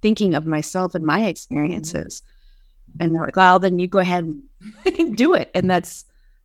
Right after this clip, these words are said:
okay. And I ended up creating that, the, the, um, Twin Cities Interfaith Movement Chaplains, right? And, and it was just kind of a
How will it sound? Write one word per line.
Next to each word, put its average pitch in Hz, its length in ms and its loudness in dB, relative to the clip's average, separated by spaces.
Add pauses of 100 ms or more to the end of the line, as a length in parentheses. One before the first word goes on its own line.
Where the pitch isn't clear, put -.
okay. 226 480 -2 (100)
And 180 320 2
I 175 140 2
ended 170 220 0
up - 120 -2
creating 160 440 -2
that, 147 200 0 (320)
the, 156 260 0
the, 151 320 0 (300)
um, 151 320 0
Twin 165 240 -4
Cities 160 240 -4
Interfaith 156 400 -2
Movement 165 340 -4
Chaplains, - 520 -8
right? 170 260 0
And, 156 220 -4
and 151 240 0 (480)
it 180 140 2
was 165 220 0
just - 460 0
kind 165 220 0
of 156 80 0
a 147 40 -2